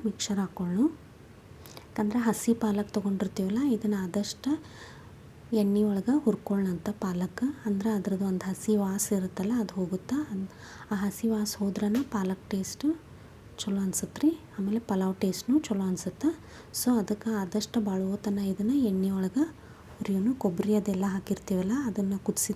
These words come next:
ಮೇಲೆ ಸ್ವಲ್ಪ ಸೈಡಿಗೆಲ್ಲ ಎಣ್ಣೆ ಬಿಡುತ್ತಾ, ಅಲ್ಲಿ ತನ ಇದನ್ನ ಹುರ್ಕೋಬೇಕು ನಾವು ಎಣ್ಣೆಗ. ಆಮೇಲೆ ಒಂಚೂರು ಅರಿಶಿನ ಪುಡಿ ಹಾಕೋರಿ. ಹಾಕ್ಕೊಂಡು ಚೆನ್ನಾಗಿ ಇದನ್ನ ಎಣ್ಣೆಗೆ ಬೇಯಿಸ್ಕೊಳ್ಳೋಂಥ.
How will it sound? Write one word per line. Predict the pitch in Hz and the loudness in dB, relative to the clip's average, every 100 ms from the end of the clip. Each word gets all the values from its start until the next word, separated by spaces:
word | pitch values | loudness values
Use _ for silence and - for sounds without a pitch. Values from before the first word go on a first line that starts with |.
| 208 | 0
ಮೇಲೆ | 202 190 302 - - - - - - - - - - | 2 2 0 0 -12 -20 -20 -18 -16 -16 -18 -16 -6
ಸ್ವಲ್ಪ | 208 190 | -4 -2
ಸೈಡಿಗೆಲ್ಲ | - 190 180 190 190 196 | 0 0 2 2 2 4
ಎಣ್ಣೆ | 208 185 185 190 | 4 4 2 2
ಬಿಡುತ್ತಾ, | 180 185 185 247 | 4 2 2 0
ಅಲ್ಲಿ | 208 190 202 | 2 2 0
ತನ | 202 196 262 | 2 2 4
ಇದನ್ನ | 214 202 | 4 4
ಹುರ್ಕೋಬೇಕು | 196 185 - 185 180 185 | 2 0 0 0 -2 -2
ನಾವು | 180 | -2
ಎಣ್ಣೆಗ. | 180 175 180 180 302 - - - - - | 0 0 0 4 2 2 -10 -16 -16 0
ಆಮೇಲೆ | 214 220 269 | 4 6 6
ಒಂಚೂರು | 220 202 - 202 202 | 4 2 0 0 2
ಅರಿಶಿನ | 185 - 190 | 0 0 -2
ಪುಡಿ | - 180 | 0 -2
ಹಾಕೋರಿ. | 175 - 180 302 - - - - - - - - - - - - - - - - - - - - | -2 -4 2 2 0 -8 -18 -16 -16 -16 -18 -18 -18 -16 -16 -16 -16 -16 -16 -16 -16 -16 -16 -16
ಹಾಕ್ಕೊಂಡು | - 233 220 294 | -4 0 4 4
ಚೆನ್ನಾಗಿ | - 208 196 202 202 190 277 - - - - 202 | 4 4 4 4 2 2 -2 -4 -14 -16 -12 0
ಇದನ್ನ | 214 | 4
ಎಣ್ಣೆಗೆ | 196 180 185 196 220 320 - | 4 2 2 2 4 2 2
ಬೇಯಿಸ್ಕೊಳ್ಳೋಂಥ. | 196 180 - 196 185 180 175 | 2 2 0 0 0 0 2